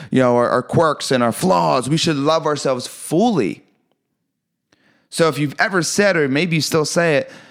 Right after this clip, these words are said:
"Man, that person loves himself way too much," maybe you should love yourself way too much. Maybe you should. So this way you can give love to those who deserve it around you.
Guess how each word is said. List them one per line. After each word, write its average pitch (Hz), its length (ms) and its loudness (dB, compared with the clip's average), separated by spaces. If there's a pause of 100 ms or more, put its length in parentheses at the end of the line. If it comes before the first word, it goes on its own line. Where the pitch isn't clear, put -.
(260)
"Man, 147 160 2
that 139 140 0
person 139 280 0
loves 143 160 0
himself 127 280 -2
way 143 440 -4
too 135 260 -2
much," - 580 -6 (1160)
maybe 269 200 2
you 262 140 2
should 214 180 0
love 180 140 2
yourself 117 680 -2 (320)
way 98 200 0
too 98 180 -4
much. - 520 -8 (1600)
Maybe 175 260 2
you 147 220 2
should. 92 420 -2 (320)
So 131 80 2
this 143 220 2
way 139 80 4
you 127 80 2
can 123 80 0
give 123 160 2
love 120 320 2
to 123 120 -4
those 110 360 2
who 113 60 -2
deserve 92 380 -4
it 82 120 -6
around 73 400 -8
you. 65 100 -16